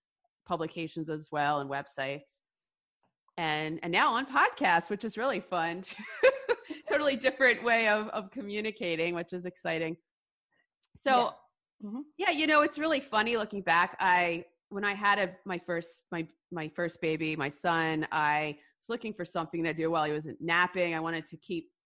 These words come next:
Speaker 1: my, my brain active. And I started a blog way back then, which was a, it was a twelve years ago when they were really archaic. And at the time, it's really funny. I was writing about, it was called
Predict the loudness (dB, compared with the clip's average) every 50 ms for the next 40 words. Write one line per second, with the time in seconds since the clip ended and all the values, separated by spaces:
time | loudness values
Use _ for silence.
0 | _ _ _ -10 -8 -6 -6 -6 -8 -10 _ -10 -8 -8 -8 -8 -8 -6 -4 -2
1 | 0 0 0 -2 -2 -6 -6 -6 -6 -6 -10 _ _ _ _ _ _ -4 -2 -2
2 | -2 -2 0 2 4 4 4 4 2 0 0 2 4 6 8 8 6 6 4 2
3 | 0 2 4 4 2 2 2 0 -2 0 0 0 0 -2 -4 -6 -6 -8 -10 -16
4 | -20 -18 -16 -16 -14 -14 -14 -14 -14 -16 -18 _ _ -12 -10 -8 -8 -8 -10 -14
5 | -16 _ _ _ _ _ _ _ _ _ -12 -4 0 2 2 2 0 -2 -4 -4
6 | -4 -6 -8 -8 -6 -4 -4 -2 -4 -6 -8 -12 -16 _ _ _ _ _ _ _
7 | _ _ -8 -6 -4 -2 -2 -2 -2 -2 -2 -2 0 2 2 2 2 0 -2 -4
8 | -4 -4 -2 -2 -2 -2 -4 -8 -16 _ _ _ _ _ _ _ _ _ _ _
9 | _ 0 2 2 2 2 2 0 -2 -2 -4 -4 -4 -2 2 4 6 6 6 6
10 | 4 2 0 -4 -4 -2 -2 0 0 -2 -2 0 2 2 4 4 2 2 2 2
11 | 2 2 0 -2 -4 -2 0 2 2 2 2 0 0 0 -2 -2 2 2 4 6
12 | 6 6 6 4 0 -6 -12 -8 -2 0 2 4 4 2